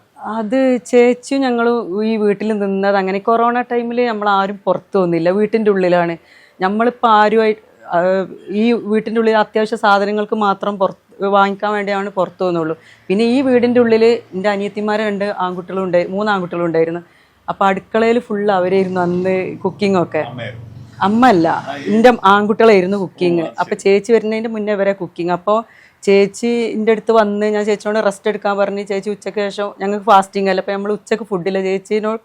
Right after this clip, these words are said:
Speaker 1: ഫുഡ് ഉണ്ടാക്കി കൊടുത്ത്.
Speaker 2: ആ, നോമ്പ് സമയമാണ്
Speaker 1: ആ,
Speaker 2: അല്ലേ?
Speaker 1: നോമ്പ് സമയം. ചേച്ചി ഫുഡ് കഴിച്ച് ഉറങ്ങിക്കോളി, കുറച്ച് റെസ്റ്റ് എടുത്തോളി പറഞ്ഞ് മോളത്തെ റൂമിൽ കൊടുത്തത്. പോയി കിടന്നുറങ്ങി. വൈകുന്നേരം വന്നപ്പോൾ ഇവിടെ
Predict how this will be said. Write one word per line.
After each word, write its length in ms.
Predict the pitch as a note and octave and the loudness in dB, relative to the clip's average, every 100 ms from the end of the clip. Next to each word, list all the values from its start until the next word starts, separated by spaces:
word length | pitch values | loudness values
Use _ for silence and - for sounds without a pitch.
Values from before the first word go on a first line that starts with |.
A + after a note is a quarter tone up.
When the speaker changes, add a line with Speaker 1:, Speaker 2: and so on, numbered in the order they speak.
| _ | _
Speaker 1:
ഫുഡ് 240 | A3+ A3 A3+ | -8 -6 -2
ഉണ്ടാക്കി 280 | A3 A3 | -2 -2
കൊടുത്ത്. 320 | G#3+ G#3 G#3 A3+ | -2 -4 -2 -6
Speaker 2:
ആ, 20 | - - B3 | -6 -20 -14
നോമ്പ് 200 | - - | -12 -12
സമയമാണ് 340 | - - - - | -12 -14 -16 -4
Speaker 1:
ആ, 60 | F3+ | 0
Speaker 2:
അല്ലേ? 140 | G#3 | 2
Speaker 1:
നോമ്പ് 180 | G#3+ G#3+ | 2 0
സമയം. 360 | - F3 F3+ F#3 | -2 -2 -2 -4
ചേച്ചി 340 | G3+ G3+ A3+ A3 G#3 G3 | -4 -2 0 0 -2 -6
ഫുഡ് 260 | G#3+ F3+ A3 | -6 0 2
കഴിച്ച് 380 | G#3 G3+ G#3+ G#3+ G3+ F#3 | 2 0 2 2 0 -2
ഉറങ്ങിക്കോളി, 520 | G3 F#3+ G3+ G3 G#3 | 0 0 -2 -2 -2
കുറച്ച് 260 | G3+ F#3+ A3 | 0 -4 -2
റെസ്റ്റ് 280 | G3 F#3 - | -4 -6 -6
എടുത്തോളി 320 | G#3 G3+ G3 | -6 -2 -2
പറഞ്ഞ് 300 | G3 F#3+ G3 | 0 -2 -6
മോളത്തെ 400 | G#3 F#3+ F#3 F3+ | -4 -2 -2 0
റൂമിൽ 280 | G3 F#3 F#3 | -2 0 -4
കൊടുത്തത്. 440 | F#3 F3 - F3 G#3 - - _ _ - | -4 -6 -2 -2 -2 -10 -20 _ _ 0
പോയി 140 | G#3+ | 2
കിടന്നുറങ്ങി. 720 | G#3+ G3+ G#3 G#3 G3 G3+ G3+ | 2 2 0 0 0 -4 -6
വൈകുന്നേരം 520 | F#3 F#3 F#3 G3 G#3 | -4 -4 -2 -4 -6
വന്നപ്പോൾ 320 | G#3 G3 G3 | -8 -10 -10
ഇവിടെ 220 | F3+ F3+ | -6 -6